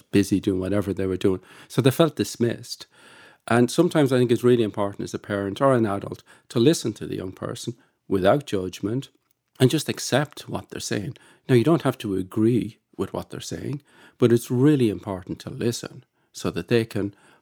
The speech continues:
try to unravel this and offload this in some way. Teenage years are tough years in the sense of everything's changed, you know, puberty, sense of wanting to belong, relationships,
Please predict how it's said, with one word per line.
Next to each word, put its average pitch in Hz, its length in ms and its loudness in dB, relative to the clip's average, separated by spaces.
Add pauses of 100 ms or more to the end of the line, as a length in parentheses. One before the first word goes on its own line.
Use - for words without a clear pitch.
try 135 180 4
to 117 220 -2
unravel 107 500 -2
this - 520 -12 (460)
and 104 160 0
offload 101 520 -2
this 92 260 -12
in - 120 -8
some 90 300 -10
way. 90 340 -12 (500)
Teenage 165 420 4
years 131 240 2
are 101 120 -4
tough - 340 -6
years 107 400 -2
in - 60 -10
the 113 60 -10
sense 110 420 -4
of 113 240 -6 (600)
everything's 127 480 2
changed, - 440 -10
you 95 80 -8
know, 110 320 -10
puberty, 104 960 -2
sense - 320 2
of 92 80 -4
wanting 98 320 -2
to - 80 -12
belong, 95 600 0 (320)
relationships, 139 1200 0